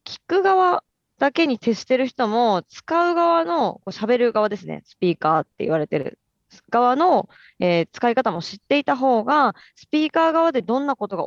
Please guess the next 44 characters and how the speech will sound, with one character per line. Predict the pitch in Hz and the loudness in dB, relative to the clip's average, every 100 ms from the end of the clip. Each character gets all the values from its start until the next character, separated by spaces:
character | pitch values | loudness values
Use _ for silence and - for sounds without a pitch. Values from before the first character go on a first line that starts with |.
| 190 | -6
起 | - | -4
き | |
て | 190 | -2
る | 170 - | -2 -4
っ | _ | _
て | 185 | -2
い | |
う | 170 | -2
の | |
を | 165 | 0
見 | 208 | 0
れ | 220 | 0
た | 190 | 0
方 | |
が | 160 | -4
絶 | 160 202 | -2 -4
対 | - 269 190 | 0 0 2
よ | 208 | 0
り | 254 254 | 0 -2
楽 | 226 220 | -4 -4
し | 220 | -4
い | 240 | -6
と | - | -4
思 | 170 185 | -2 -2
っ | 185 - | -4 0
て、 | 233 202 - - - | 2 2 0 -20 -6
い | |
や、 | 214 | -2
も | 190 | 0
う | |
み | 190 | 0
ん | 226 | 2
な | 262 | 2
に | 220 | 0
知 | - | -4
っ | |
て | - | -4
ほ | 208 | -2
し | 196 | 0
い | |
な | 190 | -2
と | 185 | -2
思 | 180 | -4
っ | 180 | -6